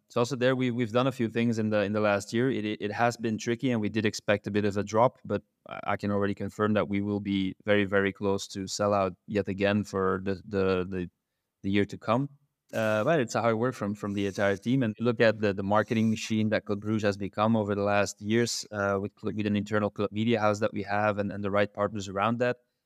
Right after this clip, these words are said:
We, we've been able to put up a great marketing campaign there too, which obviously, if you're top of mind, you do persuade people to actually move in. But also from, from the selling perspective, we've done, we've done a few new things.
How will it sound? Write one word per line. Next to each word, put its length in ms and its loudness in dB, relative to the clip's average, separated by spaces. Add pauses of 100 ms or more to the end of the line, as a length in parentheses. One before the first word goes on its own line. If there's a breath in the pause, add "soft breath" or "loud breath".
(220)
We, 140 0
we've 200 0
been 140 0
able 200 4
to 120 -8
put 200 2
up 220 2 (160)
a 60 -10
great 260 2
marketing 720 2
campaign 400 0
there 180 4
too, 300 0
which 320 0
obviously, 420 0
if 140 -6
you're 80 0
top 220 -2
of 100 -6
mind, 380 0 (100)
you 240 -8
do 360 2
persuade 460 -2
people 280 -6
to 100 -2
actually 380 0
move 240 -6
in. 180 0 (600)
But 180 4
also 240 2
from, 380 2
from 240 0
the 80 -2
selling 420 2
perspective, 640 -2
we've 220 -4
done, 440 0
we've 120 -14
done 140 2
a 40 0
few 180 -2
new 200 0
things. 480 -2